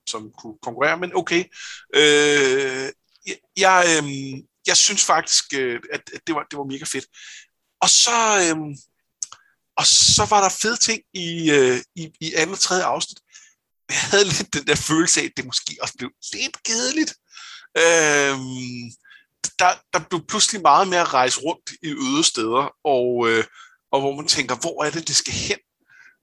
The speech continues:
Og, øhm, og det, det er faktisk et af de steder, hvor jeg tror, at, at man der bliver hjulpet, hvis man, øhm, hvis man kender noget af historien lidt i forvejen. Fordi så kan man lidt bedre huske, hvad er det nu, det skal bruges til, det her?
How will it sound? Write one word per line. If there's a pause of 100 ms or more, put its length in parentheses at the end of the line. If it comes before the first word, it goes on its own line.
Og,
øhm, (240)
og
det,
det
er
faktisk
et
af
de
steder,
hvor
jeg
tror,
at, (200)
at
man
der
bliver
hjulpet, (380)
hvis
man,
øhm, (300)
hvis
man
kender
noget
af
historien
lidt
i
forvejen. (440)
Fordi
så
kan
man
lidt
bedre
huske,
hvad
er
det
nu,
det
skal
bruges
til,
det
her?